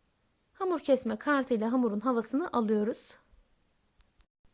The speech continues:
Bu tür mayalı hamurların havasını almayı lütfen ihmal etmeyin. Aksi halde yerken mayanın tadını hissedersiniz. Bunu her hamur işi tarifimde özellikle söylüyorum.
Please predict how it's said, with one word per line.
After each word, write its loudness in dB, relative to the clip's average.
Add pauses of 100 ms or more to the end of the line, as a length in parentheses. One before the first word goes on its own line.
(300)
Bu 0
tür 0
mayalı 2
hamurların 0
havasını 0
almayı 2
lütfen -2
ihmal 0
etmeyin. 0
Aksi 0
halde -2
yerken -2
mayanın 0
tadını -2
hissedersiniz. 0
Bunu -2
her -2
hamur -2
işi -4
tarifimde -2
özellikle 0
söylüyorum. -2